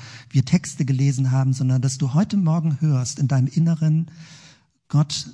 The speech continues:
sieht, wo du gerade bist. Gott sieht dich auch in deiner Angst. Er sieht dich in deiner Überforderung.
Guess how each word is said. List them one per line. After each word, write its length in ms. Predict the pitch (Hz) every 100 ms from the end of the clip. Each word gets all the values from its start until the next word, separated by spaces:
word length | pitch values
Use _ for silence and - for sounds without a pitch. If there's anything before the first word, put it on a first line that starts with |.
| -
sieht, 440 | - 160 170 - 143
wo 60 |
du 120 | 127
gerade 320 | 113 131 127 117
bist. 580 | 151 180 - - -
Gott 180 | - 135
sieht 200 | 165 156
dich 160 | 160 -
auch 180 | 147 143
in 80 |
deiner 320 | 135 123 123 143
Angst. 520 | 165 220 - - - _ _ _ _ _ _ _ _
Er 120 | -
sieht 220 | 120 156 -
dich 140 | -
in 80 | 135
deiner 240 | 131 139
Überforderung. 880 | 139 127 - 139 143 156 143 156